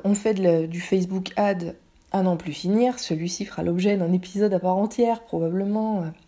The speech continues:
le prochain, histoire d'avoir un, une continuité sur ces podcasts. Mais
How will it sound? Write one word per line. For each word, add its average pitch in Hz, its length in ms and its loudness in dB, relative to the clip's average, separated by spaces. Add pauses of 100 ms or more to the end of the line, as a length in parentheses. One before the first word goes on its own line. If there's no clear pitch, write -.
(140)
le 196 220 2
prochain, 202 480 -2
histoire 180 380 -4
d'avoir 170 280 0
un, 156 220 -6 (640)
une 196 140 4
continuité 190 680 0
sur 185 180 -8
ces - 120 -4
podcasts. 330 560 -2
Mais 233 180 2